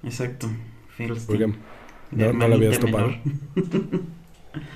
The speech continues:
Speaker 1: Este, de
Speaker 2: Es
Speaker 1: qué
Speaker 2: chida.
Speaker 1: buena. Es muy chida, o sea.
Speaker 2: Sí.
Speaker 1: Sí, sí, sí,
Speaker 2: A mí,
Speaker 1: sí.
Speaker 2: más bien, la que me impresionó fue Amy Schumer, porque era como, pues, la he visto hacer comedia y, ¿no? Es, hace stand-up. Nunca la había visto hacer drama,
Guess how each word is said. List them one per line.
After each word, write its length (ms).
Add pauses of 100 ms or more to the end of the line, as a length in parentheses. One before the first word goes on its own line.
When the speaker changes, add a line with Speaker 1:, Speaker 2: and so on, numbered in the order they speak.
(480)
Speaker 1:
Este, 500
de 380 (460)
Speaker 2:
Es 80
Speaker 1:
qué 20
Speaker 2:
chida. 280
Speaker 1:
buena. 160 (360)
Es 120
muy 260
chida, 560
o 80
sea. 220 (420)
Speaker 2:
Sí. 160 (800)
Speaker 1:
Sí, 200
sí, 280
sí, 140
Speaker 2:
A 40
mí, 100
Speaker 1:
sí. 220
Speaker 2:
más 180
bien, 140
la 80
que 80
me 80
impresionó 360
fue 160
Amy 120
Schumer, 340 (240)
porque 220
era 120
como, 360 (480)
pues, 100
la 60
he 40
visto 180
hacer 180
comedia 680
y, 200
¿no? 180
Es, 280
hace 200
stand-up. 440 (720)
Nunca 380
la 80
había 140
visto 540
hacer 240
drama, 380